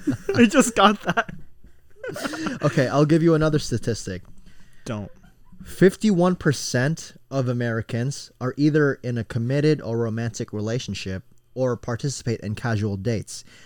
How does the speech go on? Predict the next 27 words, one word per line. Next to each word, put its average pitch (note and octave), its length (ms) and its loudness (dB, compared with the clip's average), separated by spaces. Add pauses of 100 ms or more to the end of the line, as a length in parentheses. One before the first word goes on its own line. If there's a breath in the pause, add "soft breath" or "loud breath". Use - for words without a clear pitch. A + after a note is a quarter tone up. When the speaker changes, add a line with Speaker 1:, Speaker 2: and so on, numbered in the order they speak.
(120 soft breath)
Speaker 2:
Seventeen D#3+ 680 2
percent G#2+ 600 -2 (1200)
is G#2+ 120 -4
casual A#2+ 400 2
dates A2 300 -4
only, D3 480 0 (120)
while C3 220 4
the A#2+ 140 2
rest, B2+ 420 0 (120)
the B2 120 -2
thirty-one B2+ 540 2
percent, D3+ 600 -4 (340)
is A#2+ 160 -6
in B2 100 -2
a A2 60 -4
committed C3+ 680 -2 (160)
romantic, A2+ 540 -6 (320)
they B2 180 2
want B2 380 0 (180)
a A2+ 80 -4
committed A2 580 -2
romantic G#2+ 520 -4
relationship G2+ 580 -8
only. E2+ 320 -12
Speaker 1:
But C#3 160 -2
they're B2 140 -4
single. A2 400 -12